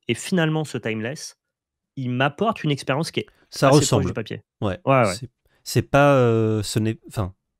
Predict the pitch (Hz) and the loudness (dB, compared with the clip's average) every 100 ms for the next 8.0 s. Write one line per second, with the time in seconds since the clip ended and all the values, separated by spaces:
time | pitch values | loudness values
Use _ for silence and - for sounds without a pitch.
0 | _ - - 104 117 139 139 156 156 151 | _ -14 0 2 6 6 6 6 6 6
1 | 123 123 123 - 165 127 107 117 151 - | 6 6 4 4 2 4 0 0 -4 -6
2 | 107 107 107 139 - _ - - 101 92 | -4 0 0 0 -6 _ -18 -6 -4 -4
3 | 87 - _ _ _ 123 110 104 104 104 | -8 -14 _ _ _ -14 -4 0 0 2
4 | 107 107 104 107 107 110 110 104 101 117 | 2 2 0 0 0 0 -2 -2 -2 0
5 | 131 135 123 117 - 113 107 104 - 101 | -2 0 0 -2 -6 -6 -4 -4 -4 -4
6 | 107 104 104 101 113 113 98 95 107 101 | -2 -4 -6 -4 -4 -4 -8 -10 -6 -4
7 | 101 110 127 127 98 92 90 92 90 92 | -2 0 2 2 0 -2 -4 -6 -10 -12